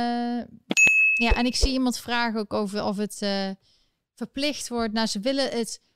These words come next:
heel, ze doen alles. Ze gaan, Biden zegt ook: "We gaan alles doen zodat iedereen, we gaan echt biljoen dollar uitgeven, miljarden, om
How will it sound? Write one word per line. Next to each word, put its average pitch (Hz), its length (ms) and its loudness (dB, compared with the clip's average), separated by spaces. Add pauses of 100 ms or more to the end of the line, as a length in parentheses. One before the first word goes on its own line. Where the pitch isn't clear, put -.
(240)
heel, 349 720 2
ze - 160 -6
doen 285 160 -6
alles. 359 320 2
Ze 311 100 0
gaan, 254 260 4
Biden 277 340 0
zegt 262 240 -2
ook: 254 100 -2
"We 233 60 -4
gaan 226 160 0
alles 349 380 2
doen 311 200 -4
zodat 240 340 -2
iedereen, 311 480 2
we 269 60 0
gaan 254 180 2
echt 208 220 -2
biljoen 220 520 2
dollar 262 320 2
uitgeven, 220 720 0
miljarden, 214 680 0
om 202 260 -2